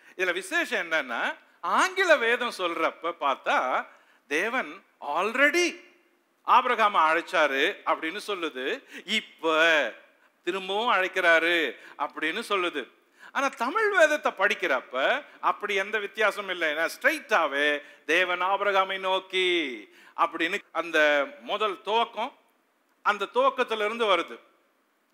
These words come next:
சரி, எது எப்படியோ, ஆனால் புதிய ஏற்பாட்டிலே எபிரேய ஆக்கியோன் இவர்களுடைய பயணத்தை குறித்து விளாவரியாக, விளக்கமாக, ஆவிக்குரிய ரீதியிலே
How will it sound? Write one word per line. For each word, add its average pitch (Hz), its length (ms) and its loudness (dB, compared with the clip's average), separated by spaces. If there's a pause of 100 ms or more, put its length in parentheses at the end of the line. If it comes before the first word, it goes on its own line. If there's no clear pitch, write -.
(880)
சரி, 247 300 0 (420)
எது 339 300 0
எப்படியோ, 262 600 -4 (640)
ஆனால் 302 340 2
புதிய 392 320 -2
ஏற்பாட்டிலே 262 680 0
எபிரேய 311 440 0
ஆக்கியோன் 226 540 0
இவர்களுடைய 185 480 -4
பயணத்தை 220 480 -2
குறித்து 180 680 -4 (240)
விளாவரியாக, 247 1000 0
விளக்கமாக, 196 720 -2
ஆவிக்குரிய 202 760 0
ரீதியிலே 190 720 -2